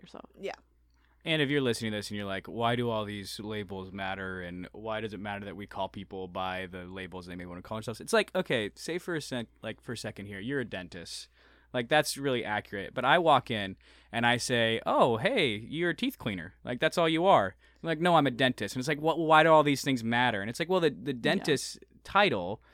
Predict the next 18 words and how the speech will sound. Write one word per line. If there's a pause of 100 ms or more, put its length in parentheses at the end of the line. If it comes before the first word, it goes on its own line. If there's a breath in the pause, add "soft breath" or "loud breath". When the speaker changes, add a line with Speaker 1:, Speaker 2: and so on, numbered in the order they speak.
(200 soft breath)
Speaker 3:
is
more
accurate
to
what
their
experience
is
of
what
they're
feeling
or
what
they're
Speaker 1:
Mm-hmm.
Speaker 3:
doing. (140)
Um,